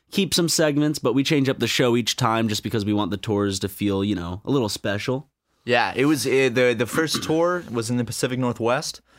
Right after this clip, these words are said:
Speaker 2: That shit was fun, man. I had a blast.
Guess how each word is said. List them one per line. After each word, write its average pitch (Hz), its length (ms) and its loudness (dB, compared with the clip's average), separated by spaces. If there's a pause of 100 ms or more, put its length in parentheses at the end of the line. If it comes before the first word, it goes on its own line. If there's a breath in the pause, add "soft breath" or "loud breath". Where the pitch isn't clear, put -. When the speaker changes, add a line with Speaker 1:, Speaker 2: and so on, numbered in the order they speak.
(260 soft breath)
Speaker 2:
That 202 100 -8
shit 208 140 -2
was 123 100 -2
fun, 156 400 0
man. 113 280 0
I 135 160 2
had 170 100 2
a 101 60 0
blast. 101 840 -4